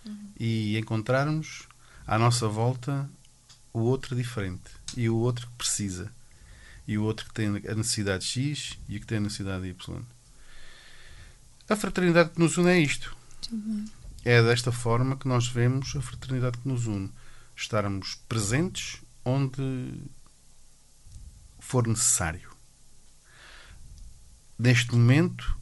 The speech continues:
Speaker 2: o início do nosso trabalho co-, vai começar por ser em São Vicente. Mas amanhã, se formos necessários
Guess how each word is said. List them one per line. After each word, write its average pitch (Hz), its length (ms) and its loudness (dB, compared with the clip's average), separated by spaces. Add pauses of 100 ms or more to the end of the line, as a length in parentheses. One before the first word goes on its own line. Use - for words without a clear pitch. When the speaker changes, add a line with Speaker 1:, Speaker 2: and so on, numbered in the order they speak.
Speaker 2:
o 110 80 2
início 120 360 6
do 110 100 2
nosso 107 220 0
trabalho 143 560 0 (1080)
co-, 104 200 -6
vai 120 160 6
começar 120 540 4 (240)
por - 120 6
ser 127 180 4
em 120 100 8
São 117 180 4
Vicente. - 720 -4 (420)
Mas 123 160 -2
amanhã, 143 480 2
se - 140 -6
formos 104 400 -2
necessários 104 840 -2